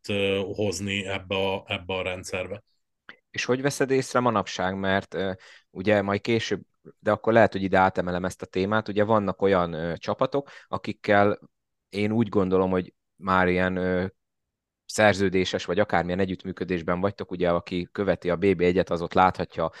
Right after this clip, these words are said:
Speaker 2: a hirdetéseket, úgymond hirdetéseket, amik ugye egy adott csapatról szólnak. Tehát most már gondolom, akkor ilyenek is vannak. És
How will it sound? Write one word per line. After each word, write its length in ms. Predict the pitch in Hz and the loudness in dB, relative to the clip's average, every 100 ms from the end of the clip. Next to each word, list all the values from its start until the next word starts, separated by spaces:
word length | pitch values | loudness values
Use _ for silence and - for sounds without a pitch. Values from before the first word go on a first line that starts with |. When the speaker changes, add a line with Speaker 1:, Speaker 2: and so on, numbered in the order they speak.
| - - | -20 -14
Speaker 2:
a 180 | - 80 | -4 -2
hirdetéseket, 1000 | 90 104 104 107 98 95 95 92 90 - | 2 4 4 2 0 0 0 2 2 0
úgymond 380 | - 95 90 87 | -8 -6 -4 -4
hirdetéseket, 680 | - 92 85 95 85 - - | -2 -2 0 -4 -6 -8 -8
amik 180 | 87 85 | -8 -10
ugye 140 | 85 | -4
egy 80 | 87 | 0
adott 220 | 95 85 | 2 0
csapatról 460 | - 95 87 - 85 | -4 -4 -4 -6 -8
szólnak. 380 | - 98 110 127 - - | -4 0 2 0 -8 -12
Tehát 180 | - 92 | -4 -4
most 180 | 104 - | -4 -2
már 160 | 95 | 0
gondolom, 420 | 98 110 104 98 92 | 4 4 4 4 2
akkor 300 | 90 - 92 | 0 -2 2
ilyenek 320 | 90 85 - | 2 2 -4
is 120 | 85 | -10
vannak. 420 | 90 92 104 117 - - - _ _ _ _ _ | -2 0 0 -2 -6 -20 -20 _ _ _ _ _
És 260 | - 110 - | -6 -6 -6